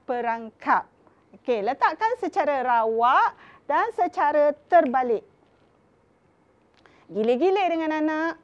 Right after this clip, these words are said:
untuk mengambil dua kad serentak. Sekiranya kad yang dibuka sama, okey, minta anak sebut dan dia boleh ambil.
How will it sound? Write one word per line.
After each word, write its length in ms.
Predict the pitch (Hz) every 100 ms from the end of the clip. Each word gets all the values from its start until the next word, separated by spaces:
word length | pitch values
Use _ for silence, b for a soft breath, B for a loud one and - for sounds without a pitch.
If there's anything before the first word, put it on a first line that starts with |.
| -
untuk 480 | 247 262 - 370
mengambil 640 | 294 359 370 370 302 302 247
dua 400 | 247 285 359 415 -
kad 320 | 320 311 - _
serentak. 880 | - 285 269 269 247 247 - 226 - _ b b b
Sekiranya 800 | _ 415 403 403 381 349 330 311 -
kad 240 | - 392
yang 160 | 381 330
dibuka 800 | 277 233 240 233 _ 339 294 - 302 b _ _ -
sama, 640 | 240 202 190 180 208 302 554 - b b b b _
okey, 240 | - 277 403
minta 320 | 285 285 269
anak 400 | 214 202 202 190
sebut 560 | - 202 214 269 440 539 _ b _
dan 220 | 196 208
dia 160 | 196 226
boleh 260 | 202 208 202
ambil. 480 | 208 196 196 160